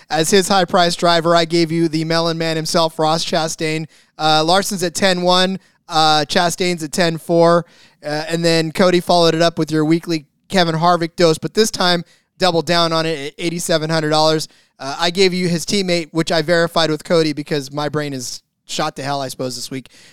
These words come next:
uh, at seventy-two hundred dollars. And then, of course, we followed it up with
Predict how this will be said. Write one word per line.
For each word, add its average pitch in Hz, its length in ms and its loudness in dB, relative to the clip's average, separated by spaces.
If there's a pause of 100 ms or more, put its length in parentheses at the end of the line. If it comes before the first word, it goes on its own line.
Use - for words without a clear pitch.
(140)
uh, 170 260 2
at 175 160 -2
seventy-two 190 500 0
hundred 170 220 2
dollars. 156 460 2 (280)
And 165 220 -2
then, 175 260 4
of 160 120 -4
course, 180 240 2
we 170 80 -2
followed 170 300 4
it - 20 0
up 160 120 -2
with 151 140 -6